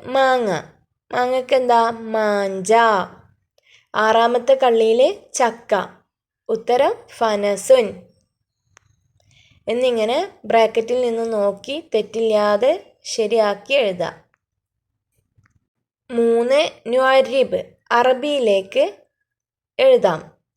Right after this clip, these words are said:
ഒന്നാമത്തത് എൻ്റെ നഖം, ഉത്തരം ളുഫ്രി, എൻ്റെ നഖം. രണ്ട്, എൻ്റെ മൂക്ക്, ഉത്തരം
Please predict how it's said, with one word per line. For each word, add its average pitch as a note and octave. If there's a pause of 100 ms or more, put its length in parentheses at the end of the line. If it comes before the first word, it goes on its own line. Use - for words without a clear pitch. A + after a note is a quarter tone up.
ഒന്നാമത്തത് A3 (280)
എൻ്റെ B3+ (220)
നഖം, G3 (1120)
ഉത്തരം A3+ (640)
ളുഫ്രി, A3+ (1300)
എൻ്റെ G#3 (240)
നഖം. G3 (880)
രണ്ട്, A3+ (360)
എൻ്റെ B3+
മൂക്ക്, G#3+ (2500)
ഉത്തരം A#3+